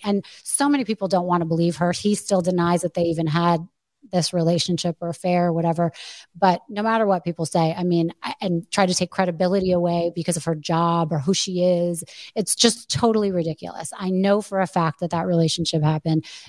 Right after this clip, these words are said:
Her details have never changed. And, it, you know, I, I think when people are offered money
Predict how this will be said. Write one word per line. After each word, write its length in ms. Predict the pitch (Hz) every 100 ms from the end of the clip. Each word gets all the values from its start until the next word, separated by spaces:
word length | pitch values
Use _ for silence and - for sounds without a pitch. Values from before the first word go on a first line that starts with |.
| -
Her 80 | 185
details 400 | 190 190 190 180
have 80 |
never 420 | 180 190 202 196 208
changed. 600 | - 175 170 170 170 - - - - -
And, 240 | 180 180 -
it, 100 | 208 - _
you 120 | 233
know, 260 | 208 180 - -
I, 60 | 226 - -
I 80 | 202
think 360 | - 240 220 - 208
when 200 | 202 180
people 320 | - 226 226
are 120 | 190 180
offered 360 | 196 185 202
money 460 | 180 180 185 175 170